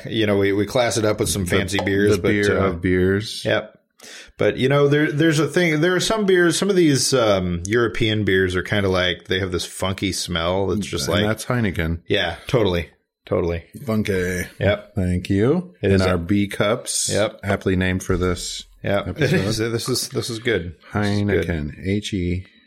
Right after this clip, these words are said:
Speaker 2: Thank, thank you.
Speaker 1: Yes. <clears throat> Yeah.
Speaker 2: From the Netherlands. Oh, I didn't even know that.
Speaker 1: It is indeed.
Speaker 2: Made by Heineken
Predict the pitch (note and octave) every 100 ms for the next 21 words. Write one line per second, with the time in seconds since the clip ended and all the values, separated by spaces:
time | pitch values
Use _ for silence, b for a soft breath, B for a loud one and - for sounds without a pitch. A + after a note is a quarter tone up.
0 | b b b b _ _ _ E2 D2 E2
1 | C#2+ C#2+ C#2+ _ _ _ _ - F2+ F2+
2 | F2 E2+ D#2+ - - - C3 F2+ - _
3 | b b b b b b b - E2+ D2+
4 | - _ A3 G2+ F#2 F2+ F2 F2 E2 E2
5 | E2+ A2 D#3+ F#2+ D#2+ E2+ A2+ A#2 G2+ F#2
6 | F2 F2 F#2 F2+ G2 G#2+ A2+ A2+ B2 E3
7 | G#2+ E2+ - _ b b b b b b
8 | b - F#2+ G2+ A2 G2 F#2+ F#2 A#2+ B2+